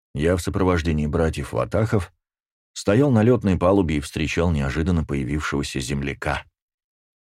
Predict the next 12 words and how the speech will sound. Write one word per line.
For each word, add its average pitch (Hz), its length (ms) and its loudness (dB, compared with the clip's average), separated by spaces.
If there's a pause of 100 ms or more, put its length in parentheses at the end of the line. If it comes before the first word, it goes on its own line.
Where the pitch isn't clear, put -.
(380)
Он 107 220 4
быстрым 98 380 2
шагом 90 340 2
подошел 87 420 0
ко 82 120 -2
мне 76 180 -2
и 76 60 -6
торопливо 85 420 0
поздоровался. 73 880 -2 (1040)
«Здравствуйте, 104 760 0
капитан 110 500 -2
Винт. 85 360 -4